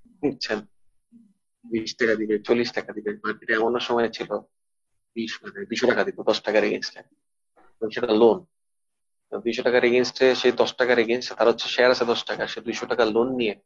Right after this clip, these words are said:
দুইশো টাকা শেয়ার কিনলো। চিন্তা করেন, এই দুইশো টাকার যদি স্যার লোনের, তার যদি সুদ দিতে হয় পনেরো পার্সেন্ট, তাহলে তাকে,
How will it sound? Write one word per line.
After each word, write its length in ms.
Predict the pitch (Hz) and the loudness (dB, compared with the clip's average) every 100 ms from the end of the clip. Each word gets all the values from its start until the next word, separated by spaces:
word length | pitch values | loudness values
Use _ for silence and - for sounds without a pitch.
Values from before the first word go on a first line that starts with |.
| _ _ _ _ _ 113 | _ _ _ _ _ -14
দুইশো 260 | 107 117 | -12 -4
টাকা 160 | 117 117 | -2 -2
শেয়ার 300 | - 131 131 | 2 2 2
কিনলো। 360 | 110 101 95 _ _ _ _ _ - | -4 -8 -10 _ _ _ _ _ -4
চিন্তা 260 | 151 156 | 0 2
করেন, 260 | 120 117 139 _ _ _ _ _ - | 4 2 0 _ _ _ _ _ 0
এই 300 | 131 139 143 | 2 4 2
দুইশো 320 | 139 120 139 | -2 -4 -2
টাকার 420 | 139 135 143 143 147 _ | 0 4 4 2 -4 _
যদি 200 | 120 120 | -6 -4
স্যার 320 | 123 135 123 113 | 0 0 2 2
লোনের, 280 | 120 135 | 4 4
তার 380 | 131 - - 113 | 0 -6 -4 -4
যদি 180 | 117 120 | -4 -6
সুদ 240 | - 135 | -6 -6
দিতে 220 | - - 127 | -6 -6 -4
হয় 100 | 117 - | -4 -4
পনেরো 220 | 151 143 | -2 -2
পার্সেন্ট, 380 | 104 - - - _ _ _ _ _ _ _ - _ _ _ | -4 -8 -12 -14 _ _ _ _ _ _ _ -20 _ _ _
তাহলে 260 | - 113 131 | 0 2 2
তাকে, 580 | 131 123 135 139 139 | 0 0 2 4 2